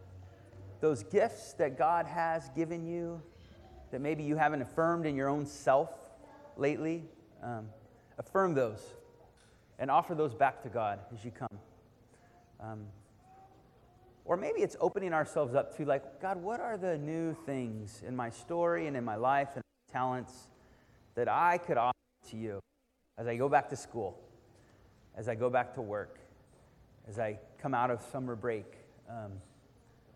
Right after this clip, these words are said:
as I go back to the thing I've been doing for years and years?" Um, what are those things that we could offer up to God? Um, God, by your Spirit, move among us. Um,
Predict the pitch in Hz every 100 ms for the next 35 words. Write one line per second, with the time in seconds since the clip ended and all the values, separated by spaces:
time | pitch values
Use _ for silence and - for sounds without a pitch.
0 | - 110 120 120 127 135 - 120 120 131
1 | 131 120 113 113 123 117 110 113 113 113
2 | 104 110 104 95 98 - - - - 107
3 | 101 92 - - - - - - - -
4 | 170 190 180 160 - 135 117 95 113 113
5 | 113 113 - 113 - 104 98 98 - -
6 | - 101 104 98 101 - - - - -
7 | - - - - - _ _ - 180 165
8 | 190 196 196 - 165 147 160 170 165 139
9 | 127 - _ - - - - - - -
10 | - - - - 110 113 104